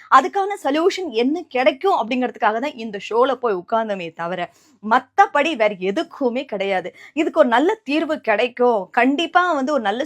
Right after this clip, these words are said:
சொல்யூஷன் கிடைக்கும் அப்படிங்கிறதுக்காக தான் போனோமே தவிர மத்தபடி உங்க வெறுப்பை சம்பாதிக்கணும், இல்ல உங்க மனசை ஹர்ட் பண்ணணும் அப்படிங்கிறது கிடையாது.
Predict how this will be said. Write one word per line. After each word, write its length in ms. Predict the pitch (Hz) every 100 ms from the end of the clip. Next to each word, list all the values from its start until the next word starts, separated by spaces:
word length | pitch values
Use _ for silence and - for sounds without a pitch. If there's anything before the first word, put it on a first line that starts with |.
| -
சொல்யூஷன் 440 | 233 269 269 277
கிடைக்கும் 360 | 247 190 202 247
அப்படிங்கிறதுக்காக 440 | 196 202 - 180
தான் 160 | 196 196
போனோமே 300 | 190 180 175
தவிர 280 | 175 185 311 - - - 214
மத்தபடி 640 | 214 254 _ 370 269 277 330 -
உங்க 240 | - 254 240
வெறுப்பை 460 | 185 330 392 - 269
சம்பாதிக்கணும், 760 | 233 254 262 214 220 220 220 165
இல்ல 340 | 208 277 294 285
உங்க 200 | 247 220
மனசை 380 | 202 339 370 330
ஹர்ட் 220 | 262 302 - 247
பண்ணணும் 300 | 208 226 220
அப்படிங்கிறது 420 | 190 190 175 180 311
கிடையாது. 420 | - 214 208 175